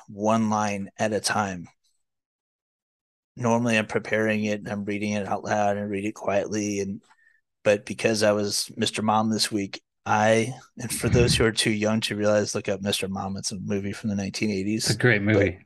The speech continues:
Speaker 1: But <laughs> so I'm realizing nobody knows what Mister Mom is.
Speaker 2: Kenny, don't paint your sister. <laughs>
Speaker 1: But that's holiness, you know, like, I,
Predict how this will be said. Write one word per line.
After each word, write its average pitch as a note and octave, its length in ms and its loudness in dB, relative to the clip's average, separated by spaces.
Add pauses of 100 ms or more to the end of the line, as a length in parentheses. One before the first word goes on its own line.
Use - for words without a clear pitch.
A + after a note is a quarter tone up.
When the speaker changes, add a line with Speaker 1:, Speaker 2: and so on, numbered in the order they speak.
(120)
Speaker 1:
But - 120 0 (460)
<laughs> - 300 0
so - 260 0 (180)
I'm C#3+ 120 0
realizing B2 360 4
nobody A2 220 -2
knows G2+ 260 2
what F#2 120 -6
Mister A2 240 -2
Mom G#2 260 -6
is. - 140 -8 (200)
Speaker 2:
Kenny, G#3 260 8
don't G#3 220 10
paint G#3+ 160 10
your F3+ 140 10
sister. E3+ 380 8 (580)
<laughs> - 460 6 (3000)
Speaker 1:
But C3 180 6
that's A3 260 6
holiness, G#3 600 4
you C3+ 80 4
know, F3 160 6
like, F#3+ 200 6
I, F#3+ 120 4